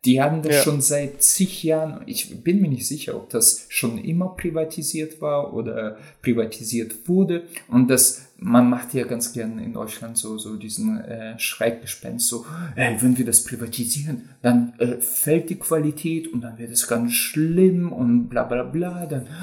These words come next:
Speaker 1: tut ja keine, keine Strecken dann auflegen, et cetera, et cetera.“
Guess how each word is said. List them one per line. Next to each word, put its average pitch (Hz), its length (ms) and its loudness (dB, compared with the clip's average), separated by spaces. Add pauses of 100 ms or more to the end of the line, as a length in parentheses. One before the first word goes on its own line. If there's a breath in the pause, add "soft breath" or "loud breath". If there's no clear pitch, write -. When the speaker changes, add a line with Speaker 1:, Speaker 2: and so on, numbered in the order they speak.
(140)
Speaker 1:
tut - 220 -2
ja 120 160 2
keine, 117 560 0 (240 loud breath)
keine 113 300 2
Strecken 165 600 -2
dann 139 360 -2
auflegen, 135 720 -2
et - 160 -10
cetera, 127 320 -8
et 120 140 -6
cetera.“ 120 300 -6